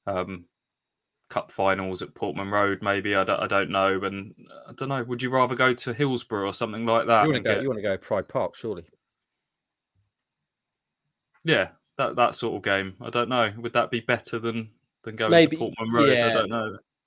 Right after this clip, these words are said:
Speaker 3: Maybe Hillsborough would for me. Yeah, potentially. Um, bit real historic, historic arena. Um, but it'd be a very different Portman Road experience for them, wouldn't it?
Speaker 1: Yeah.
Speaker 3: Needham play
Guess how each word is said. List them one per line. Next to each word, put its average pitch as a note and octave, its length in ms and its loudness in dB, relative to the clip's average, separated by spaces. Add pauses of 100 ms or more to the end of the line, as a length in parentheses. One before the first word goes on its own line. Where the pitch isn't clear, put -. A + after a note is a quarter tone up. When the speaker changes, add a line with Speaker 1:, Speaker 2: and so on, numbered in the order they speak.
(180)
Speaker 3:
Maybe D3 380 4
Hillsborough B2 520 0
would F2+ 300 -6 (420)
for - 200 -12
me. G2+ 340 -8 (180)
Yeah, G#2 340 -4 (280)
potentially. G#2 720 -10 (180)
Um, G#2+ 460 -6 (460)
bit C#2 240 -10 (220)
real G#2 180 -4
historic, - 840 -8 (360)
historic - 760 -8
arena. G2 520 -8 (800)
Um, G#2 360 -10 (500)
but - 220 2 (140)
it'd B2+ 120 0
be B2+ 100 0
a B2+ 40 -2
very B2 220 8
different G#2 360 -6
Portman G2 340 -6
Road F#2 200 -6
experience - 500 -6
for F#2+ 200 -8
them, F2+ 220 -10
wouldn't F#2+ 240 -8
it? F#2+ 120 -8
Speaker 1:
Yeah. B2+ 140 -4
Speaker 3:
Needham F#2+ 200 -10
play - 160 -6